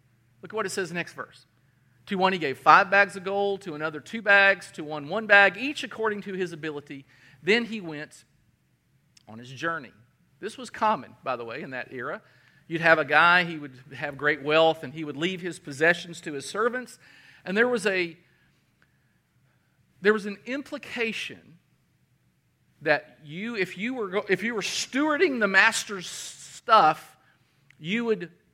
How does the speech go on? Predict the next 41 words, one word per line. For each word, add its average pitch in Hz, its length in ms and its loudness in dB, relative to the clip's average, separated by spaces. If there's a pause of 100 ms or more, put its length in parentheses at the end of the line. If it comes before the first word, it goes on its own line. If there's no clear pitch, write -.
(320)
increase 185 480 -6
it. - 140 -20
You 185 160 -4
would 180 120 4
do 190 220 -8 (360)
better 147 520 4
with 135 200 -12
it, - 100 -20 (160)
right? 175 260 -4
You, 190 160 -8
you 190 220 -8
would 165 300 -4
make 190 280 -2
it 139 240 -12
better. 156 240 4 (400)
Now, 226 200 0 (460)
um, 156 200 -2 (220)
just 254 200 -2
so 277 80 6
you 220 160 4
know 147 140 -6
about 185 220 6
the 170 60 -6
bags 151 340 6
of 143 80 -12
gold, 135 260 -4
how 160 140 2
much 165 200 -8
this 160 180 -12
would 156 120 -8
have 131 160 -10
been 139 240 -6
back 131 240 0
in 127 60 -10
that 127 160 -6
era, 123 240 -8 (420)
uh, 139 160 -6 (540)
scholars 320 520 0
believe 185 520 -6
it's 175 120 -14
about, 180 580 4